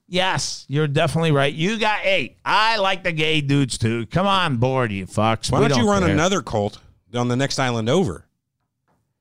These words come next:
Speaker 1: Yeah, you know what? You got a good point there, Secretary of Defense. I think that maybe we ought to just, uh, hold up. Now, if you're a, a chick that likes to, you know, dyke out,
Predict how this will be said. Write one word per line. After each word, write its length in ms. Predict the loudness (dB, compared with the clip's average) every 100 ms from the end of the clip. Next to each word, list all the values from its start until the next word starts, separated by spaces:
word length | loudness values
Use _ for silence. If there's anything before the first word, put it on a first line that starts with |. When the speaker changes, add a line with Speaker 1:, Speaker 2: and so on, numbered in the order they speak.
| _ _ _
Speaker 1:
Yeah, 300 | -2 -2 -4
you 280 | -10 -14 -8
know 160 | -2
what? 160 | 0 2
You 100 | 2
got 220 | 2 0
a 40 | 0
good 340 | 2 0 0
point 280 | 2 0 2
there, 140 | 0 0
Secretary 640 | 0 0 -2 0 2 2
of 60 | 2
Defense. 420 | 2 2 0 -2 -10 -20 -20 _
I 120 | 0
think 360 | 2 2 0 0
that 160 | -2 -2
maybe 420 | -2 0 0 0
we 200 | 2 0
ought 140 | 2
to 100 | 0
just, 260 | 0 -2 -2
uh, 220 | 0 0
hold 260 | 2 2 2
up. 180 | 0 -4 _ _ _
Now, 200 | -10 -6
if 160 | -6 -4
you're 160 | -2 -2
a, 180 | -2 -4 -4
a 120 | -4
chick 460 | -2 0 0 -2
that 160 | -4 -6
likes 300 | -4 -6 -4
to, 360 | -2 0 -2 -6 _ _
you 140 | -2
know, 300 | 0 0 -2 -8 _ -8
dyke 260 | -2 -2 0
out, 300 | 0 -2